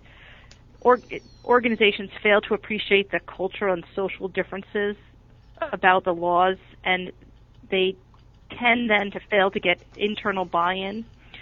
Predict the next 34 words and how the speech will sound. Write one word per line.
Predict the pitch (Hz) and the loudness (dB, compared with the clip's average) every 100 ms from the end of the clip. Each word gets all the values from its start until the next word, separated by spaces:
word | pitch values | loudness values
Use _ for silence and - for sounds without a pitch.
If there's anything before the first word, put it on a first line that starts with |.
| - - | -20 2
So | 262 233 - | 6 8 8
I've | 247 269 - | 6 4 -4
seen | 226 208 202 | -4 -4 -2
U | 254 233 | 4 4
S | 226 | 4
companies | 233 208 202 190 - | -2 -4 -4 -8 -4
just | 196 - - - | -2 -4 -8 0
take | 220 214 190 | 2 2 0
their | 196 196 196 196 190 | 4 8 10 8 6
technology | - 214 202 208 196 | 0 0 2 2 -2
use | 180 214 - | -6 -8 2
policy | 190 175 - 180 | 4 4 0 -4
and | 175 - - - | -6 -12 -20 -4
try | - 214 | 4 4
and | 208 | 6
roll | 196 180 | 4 4
that | 170 | 2
out | 170 | 0
globally. | - 185 202 180 92 - - - - | 0 2 2 0 -6 -10 -14 -20 -6
And | 220 | -6
of | - | 0
course, | - 202 196 - - - - - | 2 2 2 -8 -20 -20 -20 -12
the | - | 0
typical | 247 233 - 208 202 - - | 2 2 2 2 2 -2 -8
U | 202 202 | 0 4
S | 185 - | 2 2
policy | 208 190 190 185 | 2 4 2 -6
that | - | -2
says | 190 175 - | -2 -2 -4
we | 202 | 0
reserve | 196 185 196 | 0 2 2
the | 185 | 2
right | 175 180 185 - | 4 4 4 -2
to | 185 180 | -2 -2